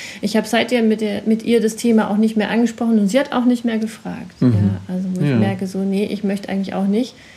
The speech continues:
Speaker 1: dann das ansprechen und da offen sein und dann dafür verurteilt werden.“ Also das,
Speaker 2: Mhm.
Speaker 1: ich find, ich kann akzeptieren, dass jemand sagt, ähm,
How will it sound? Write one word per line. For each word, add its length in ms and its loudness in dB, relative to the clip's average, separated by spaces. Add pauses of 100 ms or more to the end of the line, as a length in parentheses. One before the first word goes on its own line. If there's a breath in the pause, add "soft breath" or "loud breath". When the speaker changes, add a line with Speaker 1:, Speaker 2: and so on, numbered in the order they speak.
(300 loud breath)
Speaker 1:
dann 280 4 (560)
das 160 -2
ansprechen 680 -2
und 160 2
da 100 -2
offen 300 0
sein 260 2
und 160 0
dann 160 0
dafür 300 -2
verurteilt 760 -6
werden.“ 440 -6
Also 180 -8
das, 300 2
Speaker 2:
Mhm. 60 -8 (360 loud breath)
Speaker 1:
ich 120 -6
find, 280 2
ich 160 -4
kann 180 0
akzeptieren, 500 -2
dass 140 2
jemand 300 0
sagt, 340 -2 (640 loud breath)
ähm, 680 0